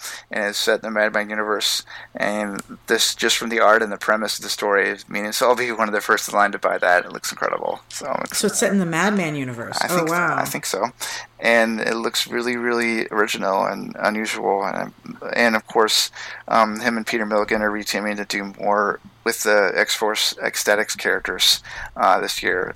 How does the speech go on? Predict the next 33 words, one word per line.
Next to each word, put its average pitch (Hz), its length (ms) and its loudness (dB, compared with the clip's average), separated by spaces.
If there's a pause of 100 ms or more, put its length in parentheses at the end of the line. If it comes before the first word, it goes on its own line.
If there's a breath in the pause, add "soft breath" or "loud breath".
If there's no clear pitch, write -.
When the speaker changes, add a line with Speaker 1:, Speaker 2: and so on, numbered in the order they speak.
Speaker 1:
And - 120 -8
so 104 180 2
I'm, 101 160 2 (180)
I'm 95 200 -2
excited 98 380 -2
about 82 260 2
that, 90 240 2 (200)
obviously. - 400 -6 (1200 loud breath)
Speaker 2:
Yeah, 147 220 2
it 147 60 -2
is 156 100 0
a 180 60 0
very 156 320 0
exciting 139 720 -2
time 139 480 -2
in 139 360 -4 (140)
X-Men 131 560 -4
land 127 400 -6
right 127 220 -6
now. 135 360 -6 (680 loud breath)
Speaker 1:
Yeah, 156 260 8
one 147 180 6
of 131 120 -2
the 127 320 0 (440)
Marvel's 117 640 4
things 123 360 -2
that 113 100 0
I'm 117 160 4
reading 113 200 -2
right 107 180 2
now 104 260 4
is - 240 -2
the 101 240 4